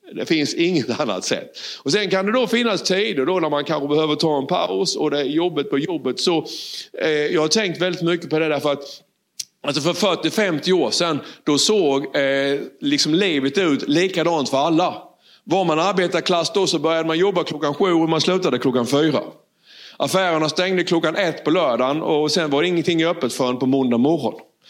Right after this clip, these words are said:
Industrisemestern började ju första måndagen i juli och den var fyra veckor och första måndagen i augusti så började alla jobba. Och så är ju inte livet idag. Man t-, pratar liksom om Netflix, eh, generationen.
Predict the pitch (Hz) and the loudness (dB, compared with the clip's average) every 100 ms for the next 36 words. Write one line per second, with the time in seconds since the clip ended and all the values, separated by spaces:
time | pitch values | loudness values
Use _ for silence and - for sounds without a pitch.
0 | - - 151 156 151 180 190 175 - 165 | -20 -6 0 0 2 0 2 2 0 0
1 | 151 143 151 147 165 180 143 156 160 160 | 0 -2 -2 -2 -2 -2 0 2 0 0
2 | 180 175 165 165 185 165 160 165 190 165 | 0 0 0 0 0 0 0 0 2 2
3 | 160 185 185 - - 160 170 156 - 180 | 2 0 0 -8 -4 -2 2 0 0 0
4 | 170 147 170 165 147 151 156 175 170 - | 0 0 -2 0 0 0 0 0 0 0
5 | 156 180 165 151 151 151 151 165 - 135 | 0 0 0 0 0 0 0 0 0 0
6 | - 135 131 131 139 131 127 120 95 - | 0 2 2 2 2 2 2 0 -4 -6
7 | - - - - 147 226 190 208 208 196 | -20 -20 -10 -2 2 4 2 2 0 2
8 | 196 151 95 98 208 202 - - _ _ | 2 2 0 0 0 -2 -6 -20 _ _
9 | - - 156 160 165 156 180 220 220 151 | -20 -4 -2 -2 -6 0 0 2 0 0
10 | 147 156 151 196 175 - 175 185 - - | 2 0 2 0 -2 -4 -2 0 -2 0
11 | 147 139 135 143 135 123 139 104 104 101 | 0 2 2 0 0 0 0 -2 -2 -2